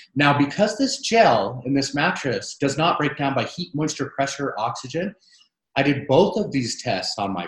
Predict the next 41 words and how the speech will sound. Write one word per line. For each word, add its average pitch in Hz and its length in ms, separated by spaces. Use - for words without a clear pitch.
bed, 76 280
and 120 140
the 120 80
bed 127 300
softened 131 720
just 127 300
over 123 220
four 113 320
percent. - 420
So - 180
that 190 220
means 147 220
not 156 280
only 170 300
are 156 60
you 123 180
getting 127 360
a 113 40
mattress 120 960
that 117 220
allows 123 400
you 127 120
to 117 80
sleep - 480
deeper 127 320
or 104 140
better, 127 260
you're 143 220
getting 208 320
a 185 60
bed 139 260
that's 127 160
gonna 123 160
sleep 175 460
like 123 200
a - 160
brand 123 300
new 147 120
bed 110 360
for 131 120
the 120 160